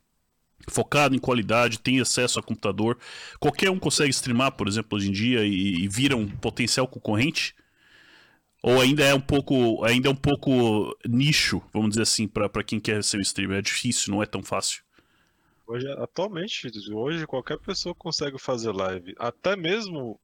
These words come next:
Speaker 2: é, tem vários casos que é chamado de I R L, gente que pega celular, compra um, co-, é, principalmente nos Estados Unidos que acontece mais isso,
Speaker 1: Uhum.
Speaker 2: contrata um plano de celular e sai gravando você fazendo o seu dia a dia na, na rua.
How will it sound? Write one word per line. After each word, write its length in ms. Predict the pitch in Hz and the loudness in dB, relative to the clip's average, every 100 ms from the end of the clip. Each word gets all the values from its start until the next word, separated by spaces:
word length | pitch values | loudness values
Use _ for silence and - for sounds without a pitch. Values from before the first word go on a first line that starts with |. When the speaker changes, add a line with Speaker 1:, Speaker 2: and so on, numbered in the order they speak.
| _ 98 | _ -8
Speaker 2:
é, 300 | 113 110 107 | -6 -4 -6
tem 200 | - 107 | -8 -4
vários 360 | 123 135 131 | -4 -2 -4
casos 440 | - 113 110 104 104 | -4 -2 -2 -4 -6
que 120 | 110 | -4
é 60 | 101 | -6
chamado 360 | 98 101 95 | -6 -8 -10
de 160 | 92 95 | -12 -6
I 60 | 101 | -6
R 240 | 92 92 120 | -4 -4 -4
L, 200 | 156 101 _ _ _ _ _ | -6 -12 _ _ _ _ _
gente 220 | 113 127 - | -8 -6 -8
que 80 | |
pega 280 | 123 139 156 | -4 -2 -2
celular, 400 | - 151 120 139 - - | -2 -2 -2 -2 -6 -10
compra 280 | 156 160 156 | -8 -6 -8
um, 60 | - _ | -10 _
co-, 180 | 117 101 | -10 -8
é, 220 | 101 98 | -6 -6
principalmente 500 | - 104 - 147 160 | -8 -8 -8 -8 -8
nos 140 | 190 | -6
Estados 320 | 165 - 147 120 | -4 -4 -4 -4
Unidos 180 | 117 110 | -4 -4
que 40 | |
acontece 420 | - 110 107 104 | -6 -6 -6 -4
mais 180 | 110 104 | -6 -6
isso, 180 | 92 - | -4 -2
Speaker 1:
Uhum. 60 | 127 | 0
Speaker 2:
contrata 300 | 117 117 151 | 0 -2 -6
um 20 | |
plano 280 | - 117 117 | -8 -8 -6
de 100 | 110 | -6
celular 560 | - 123 120 110 120 - - | -2 -2 0 -2 -2 -8 -8
e 120 | 147 | -6
sai 280 | - 139 143 | -2 -2 0
gravando 520 | 160 139 135 147 151 | -2 -2 -4 -6 -6
você 280 | 147 - 147 | -6 -4 -6
fazendo 480 | 143 127 135 139 139 | -6 -6 -6 -6 -6
o 40 | |
seu 200 | - 135 | -4 -4
dia 160 | 123 131 | -4 -6
a 40 | |
dia 260 | 117 117 110 | -4 -4 -4
na, 260 | 110 98 | -6 -8
na 140 | 101 104 | -6 -4
rua. 240 | 104 95 | -4 -8